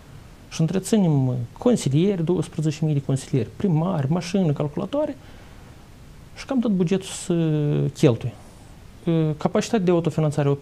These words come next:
a unei primării este cam între cincisprezece și treizeci de procente. Restul banilor, prin anexa șapte la buget, necondiționat, statul le compensează.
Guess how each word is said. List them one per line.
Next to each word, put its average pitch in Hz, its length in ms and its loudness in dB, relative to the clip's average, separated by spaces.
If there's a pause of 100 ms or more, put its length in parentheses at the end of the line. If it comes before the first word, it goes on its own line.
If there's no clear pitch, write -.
a 170 80 4
unei 160 160 4
primării 269 380 -2
este - 180 -6
cam 180 160 -2
între 165 320 -2
cincisprezece 226 560 0
și - 60 -10
treizeci 165 300 2
de 127 60 -4
procente. 131 460 -4 (560)
Restul 190 400 4
banilor, 269 360 4
prin 202 160 0
anexa 185 300 2
șapte 139 300 -4
la 156 60 2
buget, 214 460 0 (140)
necondiționat, 196 680 2
statul 160 400 -2
le 147 440 0 (840)
compensează. 147 560 4